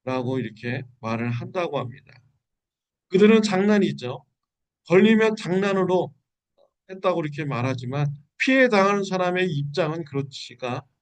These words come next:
않습니다. 한두 명이 와서 도둑질합니까? 한두 명이 와서 도둑질하면서 장난으로, 어, 했다고 이렇게 하지만 그 주인은 가게가 망하게 되는 것이죠.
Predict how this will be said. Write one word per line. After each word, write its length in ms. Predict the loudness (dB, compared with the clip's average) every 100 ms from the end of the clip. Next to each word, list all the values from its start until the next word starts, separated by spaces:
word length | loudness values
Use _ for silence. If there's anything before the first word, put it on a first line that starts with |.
| _
않습니다. 600 | -12 -10 -12 -16 -20 _ _ _ _ _ -4
한두 260 | 0 4 6
명이 260 | 4 6
와서 480 | 4 4 2 -4 -6 -12 _
도둑질합니까? 920 | -2 -2 0 -2 -2 -6 -10 -10 -12 -12 _ _ _ _ -6
한두 260 | -2 0 2
명이 220 | 4 4
와서 280 | 4 2 0
도둑질하면서 880 | -2 -4 -4 0 0 0 -2 -4 -4 -8 -16
장난으로, 680 | -6 -2 0 0 2 0 0 -8 -18 _ _
어, 320 | -10 -10 -12 -18 _ _ -10
했다고 340 | -4 -2 0
이렇게 340 | 0 -2 -4 -4 -10 _ _
하지만 560 | -10 -4 0 2 2 0
그 140 | -2
주인은 640 | 0 4 4 4 0 -4 -10 _ _ _ _
가게가 420 | -4 -2 0 -2
망하게 520 | -2 0 0 0 -4
되는 260 | -6 -6 -6
것이죠. 420 | -8 -14 -20 -20